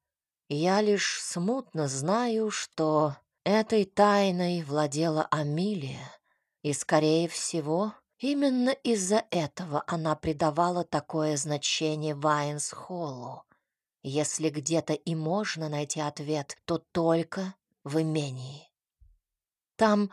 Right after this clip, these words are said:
мой голос дрогнул. Там и вправду какая-то особая магия.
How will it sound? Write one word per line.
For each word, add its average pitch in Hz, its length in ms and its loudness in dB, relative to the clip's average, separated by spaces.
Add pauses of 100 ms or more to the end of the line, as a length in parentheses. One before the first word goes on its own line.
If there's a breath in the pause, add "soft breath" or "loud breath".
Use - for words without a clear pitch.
мой 214 240 8
голос 220 400 4
дрогнул. 160 560 0 (400)
Там 175 360 -2 (220)
и 190 100 2
вправду 196 540 0
какая-то 214 640 0 (140)
особая 202 580 0
магия. 165 520 0